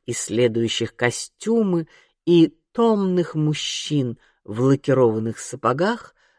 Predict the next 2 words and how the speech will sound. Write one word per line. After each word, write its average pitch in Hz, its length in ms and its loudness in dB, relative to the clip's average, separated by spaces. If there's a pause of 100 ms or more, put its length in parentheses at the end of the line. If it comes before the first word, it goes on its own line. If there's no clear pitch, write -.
двусмысленно 202 1120 -2
улыбающихся, 175 1500 -2